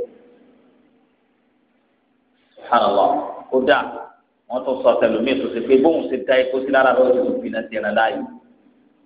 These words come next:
Fa inna lillahi wa inna ilayhi raji'un. Ẹ jẹ́ ká wo àwọn ẹ̀kọ́ tó dáa.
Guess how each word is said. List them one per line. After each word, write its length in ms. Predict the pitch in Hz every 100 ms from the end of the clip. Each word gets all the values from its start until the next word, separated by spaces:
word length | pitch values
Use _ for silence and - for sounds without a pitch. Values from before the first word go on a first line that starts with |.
| 107 104 - -
Fa 140 | -
inna 300 | - 123 113 110
lillahi 440 | 104 - 107 101
wa 160 | 98 98
inna 260 | 98 98 98
ilayhi 380 | 95 95 92 92
raji'un. 480 | 523 - - - - - _ _ _ _ _ 762 784 _ _ _ _ _ _ _ _ -
Ẹ 60 | 143
jẹ́ 180 | 143
ká 120 | - 165
wo 160 | 147
àwọn 220 | 139 135
ẹ̀kọ́ 220 | 131 - 139
tó 120 | 139
dáa. 260 | 135 143